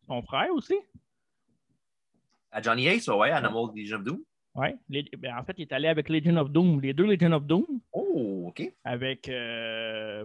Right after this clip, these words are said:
Speaker 1: People Power, puis avec un de mes lutteurs préférés, est-ce que t'es capable de le nommer ? Je mets souvent des vidéos dans le podcast.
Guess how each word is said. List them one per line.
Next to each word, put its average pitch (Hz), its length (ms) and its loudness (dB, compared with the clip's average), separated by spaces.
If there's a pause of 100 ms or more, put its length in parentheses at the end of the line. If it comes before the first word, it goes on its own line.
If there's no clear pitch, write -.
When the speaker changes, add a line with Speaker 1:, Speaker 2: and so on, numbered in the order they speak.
(140)
Speaker 1:
People 143 280 2
Power, 160 580 0
puis 156 120 -4
avec 160 500 -2 (320)
un 180 140 4
de 202 40 8
mes 190 100 8
lutteurs 190 300 8
préférés, 185 420 4
est-ce 202 100 2
que 175 80 0
t'es 160 100 -2
capable 170 240 6
de 170 80 6
le 160 80 4
nommer ? 160 260 6
Je 208 100 4
mets 190 100 6
souvent 208 240 6
des 202 100 8
vidéos 175 240 8
dans 175 100 6
le 143 60 2
podcast. - 560 -8